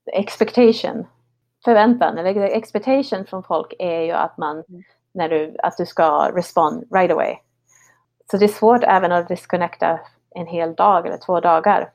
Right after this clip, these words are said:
Speaker 1: och inte vara on it all the time. Så det kan, det, speciellt när du,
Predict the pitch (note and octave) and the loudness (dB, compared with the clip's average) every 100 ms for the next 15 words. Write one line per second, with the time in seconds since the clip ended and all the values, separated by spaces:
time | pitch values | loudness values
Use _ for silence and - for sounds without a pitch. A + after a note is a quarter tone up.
0 | _ _ _ _ _ F#3 E3+ F3 E3 - | _ _ _ _ _ -2 0 -2 -4 -2
1 | D#3 D3 D3 - - F3+ D#3+ E3+ F3+ E3+ | 0 0 -2 -8 -4 0 2 4 2 0
2 | - _ _ _ _ _ _ _ _ _ | -8 _ _ _ _ _ _ _ _ _
3 | F3+ F3+ D#3+ - - F3 E3 - F#3 E3 | 0 2 -2 -6 -2 -2 -2 -4 -6 -6
4 | F3 _ _ _ _ _ _ _ _ _ | -10 _ _ _ _ _ _ _ _ _
5 | _ _ _ - G3 - G3+ G#3 - A#3+ | _ _ _ -8 -6 2 4 2 2 -2
6 | - G#3+ A3 G#3+ G#3 - - - G#3 - | 2 6 8 6 2 -12 -18 -14 -8 -4
7 | G#3+ A3 G3 F3+ E3+ | 2 2 2 -2 -4